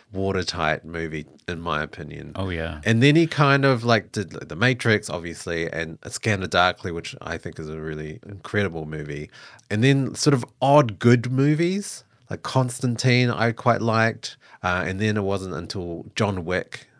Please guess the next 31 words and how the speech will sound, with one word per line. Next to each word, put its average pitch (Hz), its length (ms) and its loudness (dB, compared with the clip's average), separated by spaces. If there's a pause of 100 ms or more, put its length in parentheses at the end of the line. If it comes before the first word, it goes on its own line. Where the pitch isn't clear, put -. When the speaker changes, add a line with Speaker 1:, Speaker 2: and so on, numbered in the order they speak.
(140)
Speaker 1:
um, 85 140 -4
came 82 240 -6
out 80 80 -2
in 73 60 -8
two - 100 -16
thousand 80 320 -8
fourteen 80 600 -10
that - 120 -10
he 80 160 -12
kind - 240 -14
of 76 80 -10
had 78 140 -10
a, 73 240 -8
a 95 40 -10
huge 123 520 2
revival. 76 680 -6 (100)
Speaker 2:
Mm. 95 400 -4
Speaker 1:
Um, 76 360 -8
and 82 100 -8
he's 82 160 -8
kind 98 220 -4
of 82 100 -6
been 82 160 -4
in 80 240 -8
sort - 180 -8
of 80 140 -8
supporting - 540 -12
and 76 120 -14
cameo 78 360 -10
roles 76 500 -12
since. - 460 -10